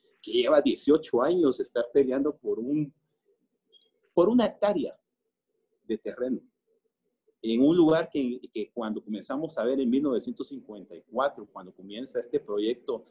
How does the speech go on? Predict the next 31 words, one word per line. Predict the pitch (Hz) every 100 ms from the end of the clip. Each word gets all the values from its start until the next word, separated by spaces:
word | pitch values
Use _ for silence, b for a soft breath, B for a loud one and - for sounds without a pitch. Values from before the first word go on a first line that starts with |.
| b b _
donde | 104 101
el | 95
Estado | 87 110 120
de |
Guatemala | 120 117 98 110 123 110
le | 87
adquiere | - 110 123
al |
señor | 120 107 107 107
Raúl | 113 113 113
Valle | 123 127 143
para | 104 92
la | 85
creación | - 98 95 - 123 123 113
de | 101
una | 113 123
colonia | 104 104 120 110
de | 92
los | 87
maestros | 90 107 - 113 -
en |
zona | - 104 113
quince, | - 143 151 170 - _ _ _ _
nadie | 113 131 143 151 135
daba | 139 147 143
por | 113
sentado | 104 101 127 143 135
que | 104
en | 113
ese | 113 127
lugar | 107 123 147